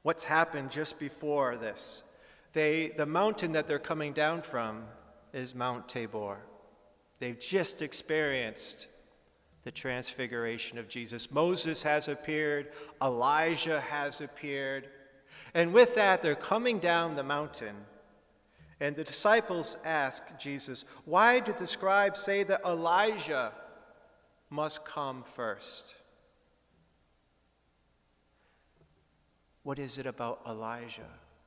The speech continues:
Well, what we heard in the first reading, which is also referring to something that, uh, the prophet Malachi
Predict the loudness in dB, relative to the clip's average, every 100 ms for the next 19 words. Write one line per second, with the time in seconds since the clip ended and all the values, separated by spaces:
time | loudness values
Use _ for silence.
0 | _ _ _ -20 -18 -8 -4 -6 -8 -20
1 | -20 -20 _ -6 -2 -2 -4 -2 0 2
2 | 0 -2 -8 -18 -20 -12 -12 -10 -12 -8
3 | -8 -6 -4 -4 -2 -4 -8 -16 -20 -20
4 | -20 _ -10 -8 -4 2 2 2 -2 -6
5 | -6 -4 -4 -2 -6 -10 -12 -8 -6 -6
6 | -4 -2 -2 -4 -8 -6 -6 -10 -12 -4
7 | 0 0 -2 -6 -4 -4 -6 -4 -2 -2
8 | -4